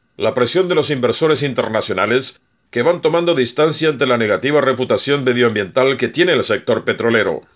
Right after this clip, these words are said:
Un funcionario del ente regulador de energía de Alberta, Alberta Energy Regulator, dijo el mes pasado que los cambios en las definiciones de quema y ventilación de los gases conducirán a un aumento de las emisiones reportadas.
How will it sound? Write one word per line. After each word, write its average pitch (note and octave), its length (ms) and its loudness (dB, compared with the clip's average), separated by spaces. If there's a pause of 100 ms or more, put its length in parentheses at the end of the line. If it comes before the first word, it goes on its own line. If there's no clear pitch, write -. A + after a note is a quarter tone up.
(640)
Un D#3 140 -6
funcionario D#3+ 480 0
del D3 160 2
ente E3+ 220 0
regulador C#3 500 4
de D3 80 0
energía C3+ 480 2
de B2+ 80 4
Alberta, A2 560 0 (220)
Alberta A#2+ 580 2
Energy B2+ 440 0
Regulator, A2+ 760 0 (260)
dijo E3+ 280 0
el D#3 40 0
mes D3+ 140 -2
pasado C3+ 480 2
que B2+ 100 -4
los A#2 160 0
cambios D#3+ 400 0
en C#3+ 120 2
las A#2 160 0
definiciones B2+ 800 -4
de A#2 160 -4
quema C#3 300 0
y A2 40 -2
ventilación G2 640 -2
de A#2+ 80 0
los G2 160 0
gases B2 520 0 (260)
conducirán D3+ 680 -2
a B2+ 80 2
un D3+ 120 0
aumento C#3 440 0
de C3 60 2
las A#2 180 2
emisiones A2 460 -4
reportadas. G2+ 800 -2